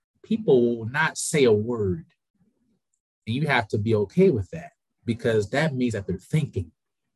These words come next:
If they're thinking, I will take over a house of people shouting and jo-, and going, you know, for joy about what I said. I want, my entire goal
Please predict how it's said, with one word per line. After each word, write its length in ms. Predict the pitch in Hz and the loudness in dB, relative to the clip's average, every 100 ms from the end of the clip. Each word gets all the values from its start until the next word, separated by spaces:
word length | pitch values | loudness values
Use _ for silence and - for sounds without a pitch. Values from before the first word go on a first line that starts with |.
| _ 117 | _ -4
If 160 | 98 | 2
they're 160 | 190 208 | 6 4
thinking, 580 | - 190 190 131 117 - _ _ | 4 2 4 0 -2 -6 _ _
I 140 | 156 196 | 4 6
will 200 | 139 110 | 6 2
take 300 | - - 131 | -6 0 2
over 320 | 131 113 107 | 4 2 0
a 280 | - 101 98 | -4 -6 -6
house 480 | - 170 170 170 | 0 4 4 4
of 160 | 131 - | -2 -2
people 300 | - 123 117 | -6 -2 -2
shouting 440 | - 156 156 143 | 0 0 2 0
and 140 | 127 107 | -2 -2
jo-, 120 | 135 | -2
and 200 | 120 113 | -4 -8
going, 400 | 117 147 139 117 - _ - | -6 -4 -4 -6 -8 _ -8
you 80 | |
know, 160 | 139 120 | -2 0
for 160 | 110 107 | 0 -6
joy 600 | 101 165 165 123 117 107 _ _ | 2 6 6 6 2 -4 _ _
about 320 | 110 123 113 | -2 0 0
what 120 | 117 113 | 0 0
I 140 | 107 | 0
said. 400 | 101 - 160 104 123 | -2 0 0 0 -2
I 160 | 156 | 0
want, 440 | 175 156 143 131 - | 2 0 -2 -6 -8
my 320 | 117 147 180 | -2 2 4
entire 640 | 170 131 117 151 147 135 110 | 2 0 -6 -4 2 2 2
goal 440 | 113 104 90 | 0 0 -2